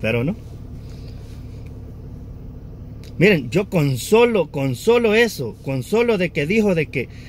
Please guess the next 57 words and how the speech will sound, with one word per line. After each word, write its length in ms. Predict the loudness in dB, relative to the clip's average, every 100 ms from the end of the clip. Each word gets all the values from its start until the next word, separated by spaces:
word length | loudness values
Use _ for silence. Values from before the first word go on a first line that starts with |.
| -16 -10
de 200 | -2 -2
que, 260 | 2 0 0
de 200 | -2 0
que 200 | 2 6
iba 200 | 6 6
a 100 | 6
eliminar 480 | 6 4 4 4
el 120 | 4 2
impuesto 520 | 0 2 2 2 -2
y 160 | 0
pudiéndolo 580 | -6 -2 0 2 2 0
hacer, 400 | 2 2 2 0
yo 140 | -2 -2
no 100 | 0
sé 140 | 0
por 180 | -2 -2
qué 140 | -2
no 420 | -2 -2 0 4
lo 100 | 6
ha 60 | 6
eliminado, 500 | 6 4 6 4 4
simplemente 580 | 0 0 2 2 0 -2
porque 260 | -4 -2 2
es 60 |
un 200 | 4 4
bocón, 380 | 2 -2 0 2
porque 320 | 0 -2 0
no 100 | 0
le 120 | 4
ha 40 | 4
dado 200 | 4 2
la 100 | 0
gana, 300 | 0 -2 -4 -12 -16 -14 0
o 100 | 4
simplemente 600 | 4 6 6 6 6 4
se 120 | 2
puso 220 | 2 2
a 80 | 2
prometer 460 | 2 0 2 0 2
cosas 260 | 0 0
que 160 | 2 4
ni 140 | 4
sabía 380 | 4 2 4 4
que 120 | 2
iba 100 | 0
a 80 | 0
cumplir. 460 | -2 -4 -2 -4 -4 -14 -16 -16 -16 -16 -14 -14 -6
No 180 | 4 4
tiene 320 | 6 6 6
los 140 | 4 2
pantalones 680 | 2 0 2 2 2 4 4
ni 120 | 4
los 140 | 2
huevos 260 | 2 2 2
suficientes 500 | 0 0 0 2 0
para 260 | 0 -2
cumplir 460 | 0 -2 4 6 6